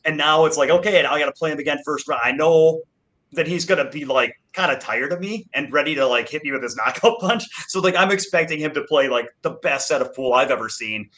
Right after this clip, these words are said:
And so, and, and it's, it's a hard one to follow when you, you know what I mean? When you have a couple matches like that, it's, uh, it's like, well, how do you, how, now you gotta do it again. And, and anyway, it just creates a funny dynamic where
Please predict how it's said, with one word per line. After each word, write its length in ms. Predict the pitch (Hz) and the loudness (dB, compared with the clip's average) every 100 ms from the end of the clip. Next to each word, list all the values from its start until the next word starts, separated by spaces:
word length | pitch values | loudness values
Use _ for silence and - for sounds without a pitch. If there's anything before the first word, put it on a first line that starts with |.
| - - | -20 -10
And 100 | 139 | -6
so, 520 | 135 151 143 139 139 _ _ _ 139 | -2 4 4 4 -2 _ _ _ -4
and, 140 | 139 | -2
and 100 | 147 | -2
it's, 260 | 139 - - - 120 | 0 -2 -4 -16 -12
it's 140 | 135 | -4
a 60 | 135 | -4
hard 320 | 143 151 143 | 2 2 2
one 120 | 135 | 0
to 80 | 123 | -2
follow 360 | - 135 135 110 | 0 2 2 0
when 120 | 113 | -2
you, 120 | 113 | -6
you 100 | 147 | -6
know 100 | 190 | 0
what 140 | 170 165 | 2 2
I 80 | |
mean? 200 | 165 175 | 0 -2
When 120 | 147 131 | -4 -4
you 100 | 123 | -2
have 140 | 127 | -2
a 40 | 123 | -2
couple 260 | 139 127 | -2 -2
matches 380 | 117 117 113 113 | -2 -2 -4 -4
like 180 | 117 107 | -4 -2
that, 220 | 120 113 | -2 -2
it's, 140 | 113 120 | -4 -4
uh, 180 | 107 - _ _ _ _ | -4 -6 _ _ _ _
it's 180 | 135 - | -8 -2
like, 260 | 139 120 - | 0 0 -2
well, 120 | 120 | -2
how 160 | 139 | 2
do 80 | 139 | 2
you, 200 | 135 127 127 | 2 -2 -2
how, 80 | - - | -10 -8
now 100 | 127 | -4
you 140 | 131 | -2
gotta 160 | 143 139 | -2 -2
do 120 | 156 | -2
it 60 | 160 | -2
again. 320 | 156 135 113 | 2 0 0
And, 140 | 107 117 - | -6 -10 -8
and 80 | 180 | -4
anyway, 360 | 226 262 233 208 | -2 2 2 0
it 40 | |
just 200 | 240 240 | -2 -2
creates 240 | 240 214 185 | 2 2 2
a 100 | 175 | 0
funny 220 | 170 156 | 0 0
dynamic 540 | 131 117 107 113 120 120 | -4 -4 -4 -4 -6 -2
where 300 | 117 117 | 0 -2